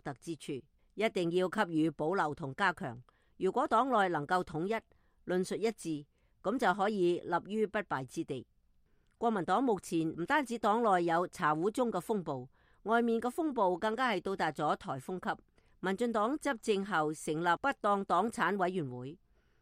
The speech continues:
矛頭直指國民黨黨產。最近更加係凍結咗國民黨四點六億新台幣，黨工工資發唔出，黨內士氣低迷不振。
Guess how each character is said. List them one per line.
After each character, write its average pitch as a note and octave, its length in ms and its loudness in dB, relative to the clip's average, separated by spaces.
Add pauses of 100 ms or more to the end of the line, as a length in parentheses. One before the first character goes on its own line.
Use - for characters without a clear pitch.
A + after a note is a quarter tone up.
矛 G3 200 4
頭 F#3 220 0
直 G3+ 160 -2
指 G#3+ 280 -4
國 A3 140 0
民 D#3+ 160 -2
黨 C#3+ 220 -6
黨 D3+ 200 -6
產。 C3+ 320 -12 (380)
最 B3 140 -2
近 G#3+ 220 0
更 A#3+ 180 0
加 C4+ 140 0
係 F#3 80 0
凍 G3+ 180 -2
結 F#3+ 140 -4
咗 F#3+ 240 2
國 G#3 120 0
民 D#3 160 -2
黨 D#3 240 0
四 G3+ 240 0
點 G3+ 200 -2
六 G3+ 200 0
億 G#3 180 4
新 A3+ 220 -4
台 C#3+ 200 -6
幣， B2+ 260 -10 (320)
黨 A3 220 4
工 C#4+ 180 -2
工 C4+ 220 -2
資 B3+ 240 -2
發 F3 180 2
唔 B2 160 -8
出， F3+ 160 -6 (380)
黨 A#3+ 200 0
內 G3+ 160 2
士 F3+ 240 -2
氣 F#3+ 240 -2
低 A#3 220 2
迷 C#3+ 160 -4
不 E3+ 140 -8
振。 C#3 280 -8